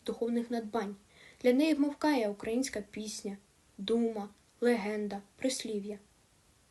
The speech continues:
Мова — явище суспільне. Суспільство здорове, коли воно складається з громадян, патріотів своєї землі.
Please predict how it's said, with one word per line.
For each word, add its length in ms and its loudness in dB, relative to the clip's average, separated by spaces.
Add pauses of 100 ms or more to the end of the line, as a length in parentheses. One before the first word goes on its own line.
(1000)
Мова — 260 8
явище 400 6
суспільне. 600 0 (260)
Суспільство 580 0
здорове, 500 6 (200)
коли 220 8
воно 200 8
складається 520 2
з 60 -6
громадян, 640 2
патріотів 580 6
своєї 320 0
землі. 340 -2